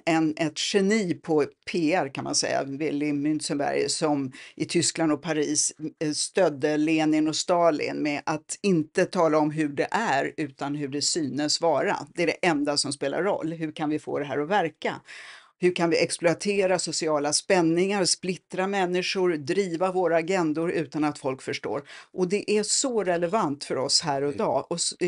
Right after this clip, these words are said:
här idag. Och förstå att det är inte alla som har vuxit upp med "Ärlighet vara längst" och, och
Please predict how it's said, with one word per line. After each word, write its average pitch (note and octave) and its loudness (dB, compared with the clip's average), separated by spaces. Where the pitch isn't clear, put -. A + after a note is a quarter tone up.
här E3 2
idag. E3 4
Och G#3 -4
förstå C4 4
att G#3 2
det A#3 0
är B3 6
inte C4 4
alla A3 4
som G#3+ -2
har A3+ 0
vuxit G#3+ 0
upp C4+ -2
med E3 2
"Ärlighet C#3+ -2
vara C3+ 0
längst" - -4
och, D3+ 0
och D#3+ 0